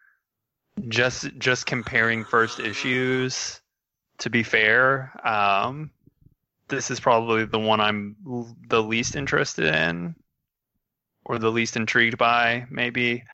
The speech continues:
Um, but I also kind of think that that was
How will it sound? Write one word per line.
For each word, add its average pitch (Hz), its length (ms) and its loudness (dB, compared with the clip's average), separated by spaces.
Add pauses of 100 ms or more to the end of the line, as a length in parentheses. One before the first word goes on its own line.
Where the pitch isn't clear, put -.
(460)
Um, 101 720 0 (1500)
but 123 140 4
I 139 60 6
also 160 260 0
kind 123 200 0
of 110 80 -4
think 113 200 -4
that 110 160 -2
that 104 240 -4
was 107 120 -10